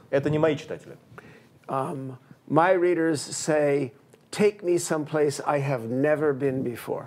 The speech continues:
Speaker 1: Мои читатели говорят мне: «Отведи меня в такое место, где я ещё никогда не бывал».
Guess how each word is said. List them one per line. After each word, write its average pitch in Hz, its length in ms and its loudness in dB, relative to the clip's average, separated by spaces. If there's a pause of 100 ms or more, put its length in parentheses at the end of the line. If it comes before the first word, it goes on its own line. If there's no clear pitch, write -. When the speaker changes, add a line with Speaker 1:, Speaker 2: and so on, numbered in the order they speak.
(180)
Speaker 1:
Мои 107 340 4
читатели 117 460 0
говорят 98 420 2
мне: 95 320 -2 (260)
«Отведи 95 400 -4
меня 92 500 -4
в - 80 -20
такое 123 380 2
место, 117 340 0
где 87 180 -6
я 95 160 2
ещё 92 180 -2
никогда 87 340 -6
не 87 100 -8
бывал». 80 340 -8